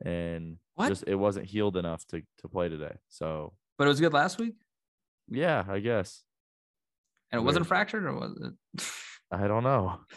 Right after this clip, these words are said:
Speaker 1: I didn't hear about it at all until
Speaker 2: Did Tua play
Speaker 1: Sunday
Speaker 2: today, or was he
Speaker 1: morning.
Speaker 2: out? He was out? Yeah, he didn't
Speaker 1: No,
Speaker 2: play.
Speaker 1: he didn't play a single snap. He didn't suit up.
Speaker 2: God. How much money would you have to get paid to watch this game on,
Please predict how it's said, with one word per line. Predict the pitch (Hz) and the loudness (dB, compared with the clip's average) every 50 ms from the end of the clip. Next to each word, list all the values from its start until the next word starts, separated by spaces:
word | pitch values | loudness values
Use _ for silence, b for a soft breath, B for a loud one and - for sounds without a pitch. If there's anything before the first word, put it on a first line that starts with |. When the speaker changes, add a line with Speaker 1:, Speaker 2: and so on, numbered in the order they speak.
| B B B B B B B B B B B B B B B B B B B _ _ _ _ - | B B B B B B B B B B B B B B B B B B B _ _ _ _ -4
Speaker 1:
I | - 123 | 0 0
didn't | 160 175 170 | 2 2 4
hear | 156 165 | 4 4
about | 170 151 147 127 | 6 6 6 6
it | 117 113 | 8 8
at | 104 98 101 | 8 8 8
all | 117 131 120 98 92 | 8 6 8 6 6
until | 90 90 90 - 104 101 95 92 87 82 82 95 _ _ | 4 2 2 2 4 4 6 4 4 2 0 -4 _ _
Speaker 2:
Did | - 147 151 | 0 0 2
Tua | - - 220 269 269 220 | 4 4 6 8 8 6
play | 175 - 170 - | 4 4 4 6
Speaker 1:
Sunday | 127 127 131 123 123 117 | 6 6 6 8 8 8
Speaker 2:
today, | 101 | 8
or | 95 | 6
was | 104 | 6
he | 107 131 | 8 8
Speaker 1:
morning. | - - | 8 6
Speaker 2:
out? | - - - | 4 2 2
He | 123 127 | 0 0
was | 135 123 123 | 0 2 2
out? | 120 - - 269 - - | 0 0 0 -2 -4 -2
Yeah, | 175 180 | 0 2
he | 170 156 | 2 2
didn't | 143 151 - | 2 2 2
Speaker 1:
No, | 139 165 131 | 4 6 6
Speaker 2:
play. | 120 120 | 6 6
Speaker 1:
he | 127 139 | 6 4
didn't | 143 151 139 113 | 4 2 0 2
play | - 135 131 | 2 2 4
a | 120 | 2
single | 113 - 131 127 120 | 2 -2 -2 -4 -4
snap. | 113 123 139 131 107 85 - _ _ _ _ _ _ _ _ _ _ _ _ _ _ _ _ _ _ _ _ _ _ _ _ _ - | -2 -2 -2 -2 -2 -2 -6 _ _ _ _ _ _ _ _ _ _ _ _ _ _ _ _ _ _ _ _ _ _ _ _ _ -10
He | 120 - | -6 -4
didn't | 127 127 131 131 123 | -2 -2 -2 -2 -4
suit | - - 123 120 | -2 0 4 4
up. | 120 104 87 | 4 4 4
Speaker 2:
God. | 113 117 117 117 - - _ _ _ _ _ _ _ _ _ _ _ _ _ _ _ _ _ _ _ _ _ | 0 -4 -6 -8 -10 -18 _ _ _ _ _ _ _ _ _ _ _ _ _ _ _ _ _ _ _ _ _
How | - 165 196 | 2 4 4
much | 254 302 247 - | 4 4 4 6
money | 185 170 165 165 156 147 | 6 6 8 8 8 8
would | 143 139 131 131 | 6 6 4 4
you | 135 | 0
have | 131 135 131 123 120 - - | 2 2 0 0 0 -2 -4
to | - 127 123 | -4 -2 0
get | 123 117 120 | 0 -2 -2
paid | - - 123 113 110 107 | -4 -4 -2 -2 -2 -4
to | 107 117 | -6 -8
watch | 110 113 113 113 104 - | -6 -4 -4 -4 -4 -6
this | 110 104 - - | -8 -8 -8 -4
game | - 110 107 110 110 107 | 0 0 2 2 2 2
on, | 107 107 104 101 | 2 0 0 -2